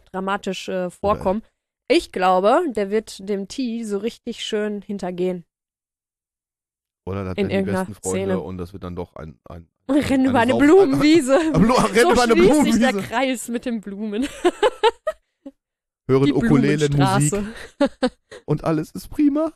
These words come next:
Speaker 1: Ja.
Speaker 2: Ja. Ja. Ja. Ja. Ähm.
Speaker 1: Also ich schätze den Maximus eher so ein, fanatische Rolle irgendwie und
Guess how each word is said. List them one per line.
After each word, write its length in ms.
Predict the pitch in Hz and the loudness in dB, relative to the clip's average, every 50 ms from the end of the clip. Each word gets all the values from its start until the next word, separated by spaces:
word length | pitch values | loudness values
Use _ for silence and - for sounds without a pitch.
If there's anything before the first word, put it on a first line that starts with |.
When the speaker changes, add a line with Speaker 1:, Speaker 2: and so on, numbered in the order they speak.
| _ - 415 370 | _ -4 -4 -2
Speaker 1:
Ja. 380 | 339 370 359 311 359 392 339 - _ _ _ _ _ _ _ _ _ _ _ _ - | -2 -2 -4 -4 -4 -6 -8 -10 _ _ _ _ _ _ _ _ _ _ _ _ -12
Speaker 2:
Ja. 200 | 139 139 147 143 _ _ _ _ _ _ _ _ _ _ _ _ _ | -12 -12 -12 -16 _ _ _ _ _ _ _ _ _ _ _ _ _
Ja. 200 | 120 131 135 139 139 _ _ _ _ 131 | -14 -12 -12 -14 -18 _ _ _ _ -2
Ja. 240 | 139 139 120 104 - - _ _ _ - | -2 0 0 -4 -8 -14 _ _ _ -2
Ja. 240 | 175 202 160 117 117 - _ _ - | 0 0 0 -2 -4 -8 _ _ -6
Ähm. 340 | 120 123 110 101 95 104 - _ _ _ _ _ _ _ _ _ _ _ _ _ _ _ _ _ _ - | -4 -4 -4 -4 -6 -8 -12 _ _ _ _ _ _ _ _ _ _ _ _ _ _ _ _ _ _ -6
Speaker 1:
Also 160 | 220 220 220 | -4 -2 -2
ich 200 | 208 180 262 - | -2 -4 -4 -6
schätze 300 | - - 208 - - 208 | -6 -6 -8 -6 -8 -10
den 140 | 190 190 190 | -8 -8 -8
Maximus 440 | 196 190 - - - 185 185 180 - | -8 -10 -10 -12 -10 -10 -10 -10 -10
eher 160 | - 185 180 | -12 -10 -8
so 100 | 185 185 | -8 -10
ein, 400 | - - 180 180 180 180 180 - _ _ _ _ _ _ _ _ _ _ _ _ _ _ 196 | -10 -8 -10 -8 -10 -10 -12 -16 _ _ _ _ _ _ _ _ _ _ _ _ _ _ -6
fanatische 500 | 185 190 185 185 185 - 190 175 - 165 | -4 -2 -4 -4 -4 -6 -8 -8 -8 -6
Rolle 320 | 156 175 175 180 180 165 | -4 -4 -2 -2 -2 -2
irgendwie 580 | 147 170 170 175 180 175 - 180 180 180 170 - _ _ _ | -2 -4 -6 -6 -6 -8 -6 -6 -6 -6 -8 -10 _ _ _
und 560 | 180 175 175 170 170 175 175 - - - _ | -10 -8 -8 -8 -10 -12 -14 -16 -18 -20 _